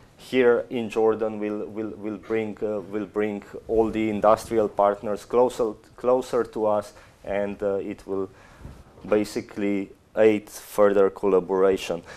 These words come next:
So what I mean with partnership, the idea when we started with, uh, when we started is to have a Jordanian Education and Training Center and the Palestinian Education and Training Centers.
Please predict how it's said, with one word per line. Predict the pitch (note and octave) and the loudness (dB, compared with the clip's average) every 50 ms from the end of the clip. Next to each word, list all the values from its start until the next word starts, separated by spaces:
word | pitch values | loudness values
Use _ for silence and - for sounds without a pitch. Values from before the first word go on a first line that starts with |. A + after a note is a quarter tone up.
| - - - | -20 -18 -12
So | - - - D#3 D3+ | -4 4 6 8 10
what | F3 F3+ G3+ - - | 10 10 10 10 8
I | F#3 | 6
mean | E3+ E3+ F3 F3+ F3 E3 | 6 6 6 4 6 6
with | E3 D#3+ D3 - - - - | 4 2 2 -2 -12 2 8
partnership, | D#3+ D#3 D#3+ E3 - D#3+ D3+ C#3 - - D3 C3 - - | 10 10 10 10 8 6 4 4 4 2 0 0 2 2
the | C3 C3 C3 | 6 10 10
idea | C3+ C#3 B2 D3 F3+ F3+ F3 D#3+ D3+ | 10 10 10 8 10 10 12 12 10
when | C#3+ C#3+ C#3 C#3 C3+ | 10 8 8 8 6
we | C3 | 2
started | - - - C#3+ D3 D#3 D#3+ - E3+ D3+ B2+ | 2 6 10 10 12 12 10 8 6 4 4
with, | C3+ C3+ C#3 C3+ C3 A#2+ - - - - | 4 4 6 6 4 2 -2 -8 -4 0
uh, | G#2 C3 C3+ B2+ A#2+ G2+ F2+ - C3 B2+ A#2+ A#2+ A2 C3 C3 | 6 8 8 8 8 6 4 -2 -6 -8 -8 -8 2 6 8
when | C#3 C3+ C3 | 8 8 8
we | B2 F3 | 6 4
started | - - C#3+ C3+ C#3+ D3 C#3+ - D3 A#2+ A#2+ | 6 8 10 12 12 10 10 8 4 4 4
is | C3 A#2+ - - | 0 -2 2 2
to | C3 A2+ | 2 6
have | B2 B2+ B2+ B2+ B2+ | 8 8 8 10 8
a | B2 | 6
Jordanian | A#2+ - A#2+ A#2 G#2+ G#2 C#3 D#3 E3+ E3+ E3 E3 E3+ E3 E3 D#3+ - - - - - _ - | 6 4 2 2 4 8 8 8 8 8 6 4 2 2 0 0 -4 -10 -18 -20 -12 _ -4
Education | C3+ C3 - C#3 - - D3+ C#3+ D3 D3 - C#3+ C#3 C3+ | -4 -2 -2 -4 0 2 2 2 2 0 -4 -4 -4 -4
and | C3 B2+ - | -6 -6 -4
Training | - C3 B2+ B2+ B2+ B2+ A#2 | 0 0 0 0 -2 -4 -8
Center | - - - B2 A#2+ A#2+ A2+ - A#2+ A#2+ | -4 2 4 4 6 4 4 6 6 6
and | A2+ A2+ A#2 A2 | 6 6 4 2
the | A#2 | 0
Palestinian | A2 - B2 A#2 A#2 A#2 - - - D3+ D#3 D3+ C#3 C3 B2 A2+ G#2+ A2 | 2 4 4 4 4 4 2 2 2 4 4 4 4 4 2 2 -2 -6
Education | - A2 F#2+ G2+ G2 - - G#2 G2 - - - G#2 | -8 -10 -8 -8 -8 -4 0 0 0 0 0 -2 -2
and | G2+ G2 G2 | 0 -2 -2
Training | - - G#2 G2+ G2 G2 F#2+ E2+ | 0 2 2 2 4 2 -2 -4
Centers. | - - G2+ G2 F#2+ F#2+ - - F2 F2 E2+ - | 0 4 4 4 4 2 -2 -4 -4 -4 -4 -6